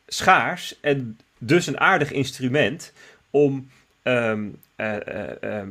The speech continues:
te gebruiken als medium of exchange, als ruilmiddel. Ehm, of schelpen. Schelpen midden in het oerwoud, weet je, ver van de kust.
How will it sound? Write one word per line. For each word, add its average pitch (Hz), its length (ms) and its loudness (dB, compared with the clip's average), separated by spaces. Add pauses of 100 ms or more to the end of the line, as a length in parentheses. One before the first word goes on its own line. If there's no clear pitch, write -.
te - 80 -14
gebruiken 143 520 4
als - 540 0
medium 123 380 2
of 104 140 -4
exchange, 120 420 -4
als 110 120 -4
ruilmiddel. 107 640 2 (500)
Ehm, 107 320 -6 (440)
of 175 160 -2
schelpen. - 560 2
Schelpen 165 540 2
midden 143 220 2
in 127 100 0
het 123 120 -4
oerwoud, 131 520 2
weet 127 200 0
je, - 100 -16
ver 175 200 4
van 143 120 -2
de 123 120 -6
kust. - 440 0